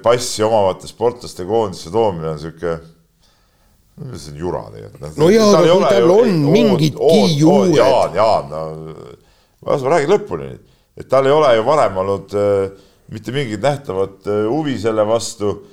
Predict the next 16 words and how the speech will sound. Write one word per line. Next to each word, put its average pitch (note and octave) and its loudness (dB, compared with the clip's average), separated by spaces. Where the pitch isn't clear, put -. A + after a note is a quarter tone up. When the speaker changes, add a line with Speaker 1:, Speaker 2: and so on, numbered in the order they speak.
Speaker 1:
Eh, F#2 -2
tal A2 0
ei A#2+ 6
ole A#2 4
mingit, A#2 -10
nii B2+ -2
palju A2+ 2
kui A2+ -4
ma A2 2
sealt A#2 -2
aru B2 2
saan, F#2+ -4
ka G2+ -4
mingeid G#2+ -6
suuri A2 -4
sidemeid G2 -2